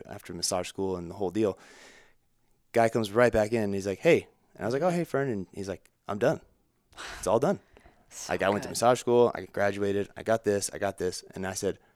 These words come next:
Speaker 1: "You're hired."
Speaker 2: <laughs>
Speaker 1: Imme-, immediately, like, "You're in." And 'cause that right there,
Speaker 2: It
Speaker 1: that, I
Speaker 2: shows
Speaker 1: think
Speaker 2: you.
Speaker 1: that's the first step that people are missing. It's like, there wasn't this magical, like, hand holding, like, "Okay, you're gonna
Speaker 2: Yeah.
Speaker 1: do thi-," He,
Speaker 2: There you go,
Speaker 1: he just said,
Speaker 2: Brian.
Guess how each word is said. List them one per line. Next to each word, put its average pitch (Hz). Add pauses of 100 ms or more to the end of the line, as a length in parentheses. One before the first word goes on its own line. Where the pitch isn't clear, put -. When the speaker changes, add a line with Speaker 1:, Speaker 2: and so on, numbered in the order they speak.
(140)
Speaker 1:
"You're 123
hired." 175 (200)
Speaker 2:
<laughs> -
Speaker 1:
Imme-, -
immediately, 107
like, 101 (460)
"You're 113
in." 147 (920)
And 98 (260)
'cause 104 (180)
that 117
right 113
there, 113 (140)
Speaker 2:
It -
Speaker 1:
that, 180
I 214
Speaker 2:
shows 127
Speaker 1:
think 147
Speaker 2:
you. 147
Speaker 1:
that's 117
the -
first -
step -
that -
people 101
are 92
missing. 98
It's 90
like, 90 (600)
there 110
wasn't 110
this 104
magical, 101 (200)
like, - (680)
hand 107
holding, 101
like, 85
"Okay, 104
you're 92
gonna 98
Speaker 2:
Yeah. 95
Speaker 1:
do 101
thi-," 101
He, 110
Speaker 2:
There - (160)
you -
go, 170
Speaker 1:
he 113
just 113
said, 117
Speaker 2:
Brian. 101